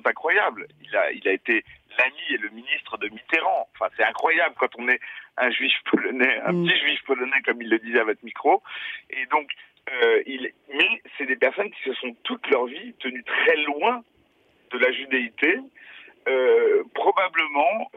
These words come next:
Speaker 1: parce que cette identité avait commencé par les menacer. Et donc, je crois qu'il y avait comme ça quelque chose de, de très particulier, euh, effectivement, de ces personnes qui ont voulu absolument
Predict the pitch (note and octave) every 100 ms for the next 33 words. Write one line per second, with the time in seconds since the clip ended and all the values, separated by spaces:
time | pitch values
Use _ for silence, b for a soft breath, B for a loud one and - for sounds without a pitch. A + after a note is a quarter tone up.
0 | - C#3+ - - E3 G3+ - - - C#3
1 | C#3+ - C3 D3 F3+ C#3 B2 - C3+ C3
2 | C3 D#3+ F3+ - B B - C3+ B2+ C3
3 | D3 B2 - - - _ _ B B B
4 | B C#3+ D3 D#3+ B2 - - - F3 A#3
5 | - C#3+ B2+ b b _ C3+ D3 F#3+ F3
6 | A#2 _ D#3 C#3+ - F#3+ - B2+ C#3 C3+
7 | F3 F3 C3 - - - - B3+ B3+ D#3+
8 | - - - - - F#2+ F#2 - b b
9 | b - A#2 A#2 C3 C#3 - C3+ F3 C3+
10 | - C3 C#3 C3+ E3 D3+ C3 B2+ C#3+ D3
11 | D#3 - A3+ A3 F#3+ D#3 A#2+